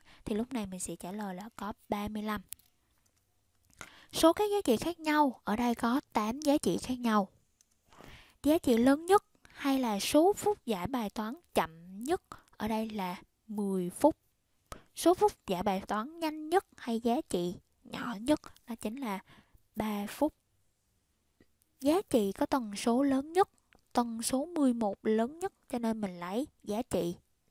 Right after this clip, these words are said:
tám. Và giá trị có tần số nhỏ nhất, một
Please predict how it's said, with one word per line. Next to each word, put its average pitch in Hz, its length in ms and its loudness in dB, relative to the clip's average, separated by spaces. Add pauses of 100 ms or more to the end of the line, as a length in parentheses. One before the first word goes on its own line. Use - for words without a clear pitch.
tám. 214 260 -2 (500)
Và 233 120 2
giá 233 220 2
trị 208 200 0
có 262 140 0
tần 233 220 -2
số 226 240 0
nhỏ 202 200 -6
nhất, 226 240 0 (760)
một 214 200 -2